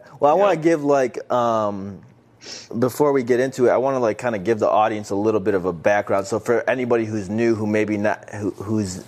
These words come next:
Speaker 1: uh, like, new to the group since you've been here, like, who you are and how you know us, how you
Speaker 2: Right.
Speaker 1: got involved a little bit, and, like,
Speaker 2: <laughs>
Speaker 1: your whole era, the Rook era.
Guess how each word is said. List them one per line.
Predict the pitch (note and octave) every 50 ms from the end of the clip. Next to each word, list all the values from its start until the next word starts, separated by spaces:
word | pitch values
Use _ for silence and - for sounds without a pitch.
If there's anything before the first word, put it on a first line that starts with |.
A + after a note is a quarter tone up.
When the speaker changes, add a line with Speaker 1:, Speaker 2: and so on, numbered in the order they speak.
| -
Speaker 1:
uh, | - F2+ E2+ E2+ D#2+ D#2+ D#2+ - - - - - - -
like, | - G2+ F#2+ F#2
new | F2 G2+ A2 A2 G#2
to | G#2 G2
the | F#2+ G2
group | E2+ G#2 A2 G2+
since | - - - B2 A#2 A2 - A#2
you've | G#2+ G2+ F2
been | E2+ G#2 G#2+ A2
here, | G#2+ G#2+ G2 F#2+
like, | F2 E2+ E2+ -
who | - - A2
you | G#2+ G2+ G2 G2 F#2+ F#2
are | F#2 F#2+ F#2+ F#2+ F#2 F2+ F2+
and | E2 E2 D#2+ - - - - - D3 - - - - - - - - - - - - - - -
how | - - A#2+
you | B2 A2+ A2+ A2+
know | G#2+ G#2+ G#2+ G#2+ G#2 G#2
us, | G#2 G2+ G2+ -
how | - A#2 G#2+
you | F#2+ F#2 F2+
Speaker 2:
Right. | F2+
Speaker 1:
got | A2+ A2 G#2 F#2
involved | G#2+ G#2 F2 G#2 G#2 G2+ G2+ G2+ G2 G2
a | G2+
little | G2+ G#2 G2+ G2+
bit, | F#2+ F#2 G#2 G2+ G2+ F#2 -
and, | G2+ G2 G2
like, | F#2+ F#2+ F#2+ F2+ B2+ - - -
Speaker 2:
<laughs> | - - - -
Speaker 1:
your | A2 B2+ D3 D3
whole | C3+ C3+ C#3+ C3+ C3 C3+ C3 B2 A2+ - - - - - - _
era, | - C3+ C3+ C3 B2 A#2 G#2+ F#2+ F2+ G2 G#2 - _ _ -
the | - A#2 A#2
Rook | A#2 B2+ C3 B2+ -
era. | B2 A2 A2 G#2+ G#2 G2+ G2 F#2+ F#2 G2 G#2